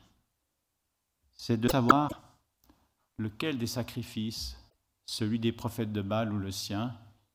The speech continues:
qui aura l'adhésion de Dieu. Et qui pourra s'enflammer spontanément, sans intervention humaine. Et là,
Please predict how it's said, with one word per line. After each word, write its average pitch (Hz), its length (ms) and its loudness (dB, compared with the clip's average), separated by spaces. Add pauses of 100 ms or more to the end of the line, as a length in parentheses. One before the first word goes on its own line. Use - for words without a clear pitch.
(160)
qui 113 140 0
aura 110 260 2
l'adhésion 104 720 0
de 92 140 -2
Dieu. 90 340 -8 (1300)
Et 107 60 -4
qui 117 180 -4
pourra 110 460 0
s'enflammer 104 680 0
spontanément, 98 920 -4 (120)
sans 107 320 -2
intervention 95 580 -4
humaine. 82 320 -6 (3500)
Et 107 80 0
là, 127 440 0